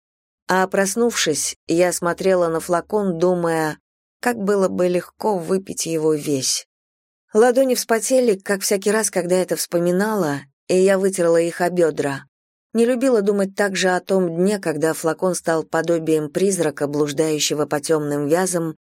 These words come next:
отказываясь уйти в страну теней. «Давай», — сказал сир Холланд, выдергивая меня из размышлений. «Надень повязку и продолжай, пока не поразишь цель». Я со вздохом натянула ткань на глаза,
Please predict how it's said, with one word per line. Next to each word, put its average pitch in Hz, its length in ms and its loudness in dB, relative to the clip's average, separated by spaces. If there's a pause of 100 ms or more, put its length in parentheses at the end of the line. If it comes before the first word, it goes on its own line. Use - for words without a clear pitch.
(140)
отказываясь 160 800 0
уйти 156 280 0
в 151 40 -2
страну 151 380 -2
теней. 143 580 -4 (960)
«Давай», — 156 640 -2 (320)
сказал 170 460 0
сир 165 240 0
Холланд, 170 480 0
выдергивая 156 600 0
меня 151 300 -2
из 147 120 -2
размышлений. 151 840 -2 (460)
«Надень 165 480 0
повязку 175 520 0
и 151 100 2
продолжай, 160 540 2
пока 156 260 0
не 151 100 -2
поразишь 143 500 0
цель». - 380 -6 (760)
Я 208 200 2
со 214 160 0
вздохом 196 400 0
натянула 180 480 2
ткань 180 300 -2
на 165 100 0
глаза, 165 540 2